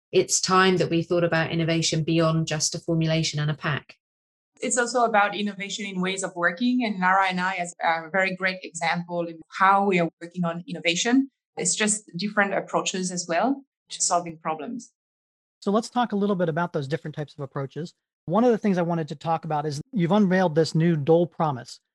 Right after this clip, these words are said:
Speaker 3: These are six promises that you're making to the world that by twenty twenty-five you're going to, to make some big changes and transformations. So Laura, do you want to talk a little bit about the Dole Promise and what it is all about?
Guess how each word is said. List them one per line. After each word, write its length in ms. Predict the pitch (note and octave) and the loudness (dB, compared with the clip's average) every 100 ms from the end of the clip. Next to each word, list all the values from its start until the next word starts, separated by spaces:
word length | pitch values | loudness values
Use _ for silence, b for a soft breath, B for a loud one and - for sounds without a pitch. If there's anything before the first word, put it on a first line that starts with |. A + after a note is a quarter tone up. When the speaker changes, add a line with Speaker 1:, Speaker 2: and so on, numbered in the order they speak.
| _ _ - | _ _ 0
Speaker 3:
These 160 | F3 | 2
are 260 | F3 E3 D3 _ _ _ | 4 2 0 _ _ _
six 220 | - B3 - | -4 -4 2
promises 540 | G#3+ G3 - G3 F3 | 2 4 4 2 2
that 180 | E3+ G3 | 0 0
you're 220 | E3 D#3+ | 2 4
making 240 | F#3+ G3+ | 4 2
to 80 | F#3 | 0
the 60 | F3+ | 0
world 480 | E3 E3+ E3 D3 C#3+ | 4 4 4 0 -6
that 120 | D#3 | -6
by 120 | D3 | -6
twenty 260 | - E3+ E3 | -2 -4 -2
twenty-five 480 | E3 D#3+ D#3+ D3+ | -4 -4 -2 -2
you're 80 | D3+ | -2
going 160 | D3+ D3 | -4 -4
to, 160 | D#3 | -6
to 180 | - - | -8 -6
make 160 | D#3 C#3+ | -6 -4
some 140 | D3+ | -6
big 340 | C#3+ C#3+ C3+ - | -4 -6 -8 -8
changes 360 | F3 D#3+ D3+ | -2 -2 -2
and 80 | C#3 | -6
transformations. 640 | E3 D3 D3+ D3 C#3+ C#3+ - | -8 -8 -6 -6 -6 -8 -2
So 200 | E3 - _ _ _ - | -4 -4 _ _ _ 0
Laura, 180 | F#3+ F#3 | 2 2
do 60 | |
you 40 | F#3 | 2
want 120 | E3+ | 0
to 60 | |
talk 280 | - F3+ E3+ | -2 -4 -2
a 20 | |
little 200 | E3+ F3 | -2 -2
bit 120 | E3+ E3+ | -2 -2
about 280 | D#3+ E3 | -2 -4
the 60 | D3+ | -2
Dole 160 | E3+ F3 | -2 -2
Promise 400 | - E3+ F3 - - | -2 -4 -4 -8 -8
and 160 | D3+ D3 | -6 -4
what 160 | E3 | -4
it 140 | D#3+ G3+ | -6 -6
is 140 | D3 | -6
all 140 | D#3+ D#3 | -4 -4
about? 260 | D3+ C4+ | -4 -6